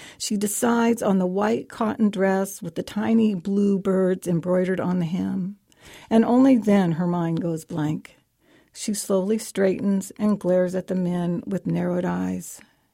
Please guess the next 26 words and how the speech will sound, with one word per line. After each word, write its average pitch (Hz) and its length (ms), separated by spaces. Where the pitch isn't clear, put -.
"Get 220 220
out, 170 440
both 196 360
of 165 140
you." 196 320
"We 392 160
weren't 370 300
going 240 340
to 220 80
drop 196 640
her," 233 220
Patrick 254 600
whines 254 460
defensively. 277 880
"We 320 100
were 320 120
both 311 300
holding 277 460
on 269 240
to 269 100
her 269 140
the 254 240
whole 285 320
time." 269 640
Jack 202 400
releases 185 640